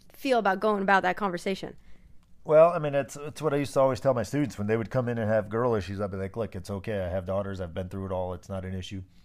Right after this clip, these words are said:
Speaker 2: Uh, you've never had to do that, but I'm <laughs> sure I could do it if necessary." That's just part of being a parent.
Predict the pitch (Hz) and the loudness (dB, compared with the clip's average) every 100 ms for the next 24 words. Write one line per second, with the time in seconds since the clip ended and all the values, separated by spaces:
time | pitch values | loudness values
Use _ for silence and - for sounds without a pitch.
0 | - - - _ - 90 92 98 98 107 | -20 -20 -20 _ -8 -6 -6 -6 -2 0
1 | 107 95 113 92 95 107 101 113 - 95 | 0 -2 -4 -6 -4 0 4 4 2 -4
2 | 87 - - 131 117 - 117 110 80 107 | -6 -10 -4 -4 -2 -4 -6 -6 -8 -8
3 | 120 117 302 196 107 - 123 117 117 131 | -6 -6 -6 -4 -4 -4 -6 -4 -4 -4
4 | 104 92 98 - 104 90 98 85 - 95 | -6 -8 -10 -8 -6 -6 -8 -8 -12 -14
5 | 107 | -14